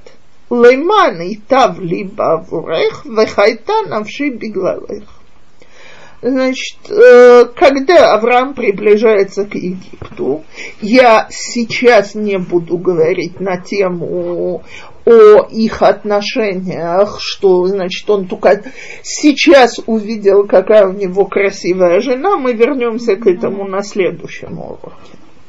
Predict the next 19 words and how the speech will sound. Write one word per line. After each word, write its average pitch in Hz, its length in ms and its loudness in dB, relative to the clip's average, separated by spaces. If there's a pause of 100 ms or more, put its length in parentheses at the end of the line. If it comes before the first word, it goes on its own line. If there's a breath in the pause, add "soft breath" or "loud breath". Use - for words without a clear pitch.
(640 loud breath)
Но, 240 1200 6 (240)
э, 226 380 8
я 262 300 2
хочу 440 360 2
сказать 349 480 2
следующее. 185 680 -2
История 370 500 2
тут - 200 -10
какая-то - 640 -4
неприятная. 160 1040 -10 (380 loud breath)
Значит, 214 460 -4
выдай 226 640 4
себя 233 720 0
за 214 420 -2
мою 202 480 -4
сестру - 840 -14 (720 loud breath)
для 262 380 4
того, 269 540 2
чтобы 160 960 -6